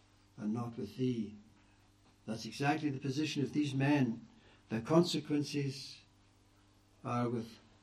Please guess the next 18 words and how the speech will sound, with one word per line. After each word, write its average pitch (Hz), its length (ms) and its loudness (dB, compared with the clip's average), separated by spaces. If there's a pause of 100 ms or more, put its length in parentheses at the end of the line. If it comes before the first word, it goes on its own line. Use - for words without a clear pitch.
(200)
God 120 540 4 (1500)
and 107 180 0
not 117 240 -2
with 123 220 -2
thee. 113 320 2 (420)
And 110 160 -4
with 117 160 -2
that, 127 480 0 (840)
we 127 160 2
are 131 120 4
content. 127 760 -4 (3750)
He 175 200 8
hears, 208 500 12
you 185 80 0
see, 202 180 8
here's 208 200 12
a 185 80 10
question. 139 680 4